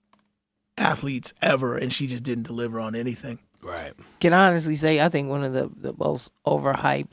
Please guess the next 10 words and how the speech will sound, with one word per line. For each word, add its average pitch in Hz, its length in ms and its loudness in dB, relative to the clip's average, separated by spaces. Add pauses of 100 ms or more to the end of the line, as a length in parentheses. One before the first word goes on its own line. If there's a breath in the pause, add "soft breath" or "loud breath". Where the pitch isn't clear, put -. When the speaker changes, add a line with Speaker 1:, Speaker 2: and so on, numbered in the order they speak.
(140)
Speaker 3:
athletes, 143 760 -2 (580)
and 143 200 0
he 147 120 0
definitely 143 460 0
turned 147 340 -2
out 139 160 -6
to 147 60 -10
be 143 180 -4
a 127 60 -4
bust, 139 560 2